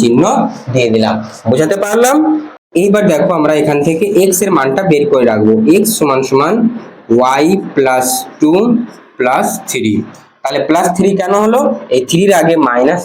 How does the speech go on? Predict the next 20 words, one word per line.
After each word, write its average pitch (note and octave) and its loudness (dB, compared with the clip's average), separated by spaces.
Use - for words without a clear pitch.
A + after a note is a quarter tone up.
চিহ্ন G3+ 2
রয়েছে, A3+ 2
তাই B2+ 0
সমান C3 2
সমানের C#3+ 0
ডান A#2+ -2
দিকে C#3 0
নিয়ে C3+ 2
গেলাম, F#3+ 2
প্লাস A#2 2
হয়ে A2 2
গেল। G#2+ 2
বোঝা C#3 2
গেল? A#3+ 2
বা A#2 2
এক্স G#3+ 0
সমান B2+ 0
সমান D#3+ 0
ওয়াই, B2 2
এই B2 -2